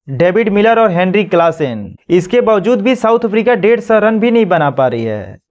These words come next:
और ये साउथ अफ्रीका का सीरीज हारना काफी लंबे समय तक उन्हें याद रहेगा कि हमारे घर पे कोई टीम आकर इस तरह से हरा के जा रही है जो हमने कभी सपने में भी नहीं सोचा था।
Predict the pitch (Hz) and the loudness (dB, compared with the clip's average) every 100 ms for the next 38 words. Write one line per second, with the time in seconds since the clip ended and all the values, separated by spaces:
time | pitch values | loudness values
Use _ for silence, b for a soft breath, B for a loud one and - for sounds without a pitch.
0 | _ - 180 190 254 277 233 254 254 214 | _ -2 0 2 0 0 0 0 0 -2
1 | 233 262 254 254 247 208 254 208 208 220 | 0 2 2 0 0 0 0 0 0 0
2 | 254 240 214 208 240 208 214 254 247 220 | 0 0 -2 0 0 2 2 0 0 0
3 | 247 262 254 226 233 202 175 156 139 131 | 2 0 0 2 2 2 0 0 0 0
4 | 120 101 104 - _ - 208 185 185 185 | -2 -4 -8 -18 _ -4 0 2 2 2
5 | 208 240 160 208 226 254 247 240 226 233 | 2 0 0 0 0 0 0 0 0 0
6 | 233 214 214 240 196 220 - 226 220 226 | 2 0 0 0 0 -2 0 0 2 0
7 | 147 156 185 202 233 185 190 185 165 160 | 0 0 0 0 -2 2 2 2 2 2
8 | 127 120 135 175 _ 147 185 170 185 220 | 0 -4 -10 -18 _ -2 0 2 2 0
9 | 233 214 233 226 185 214 247 240 226 226 | 0 0 0 -2 -2 2 2 2 2 2
10 | 196 165 135 127 117 | 0 0 0 -2 -2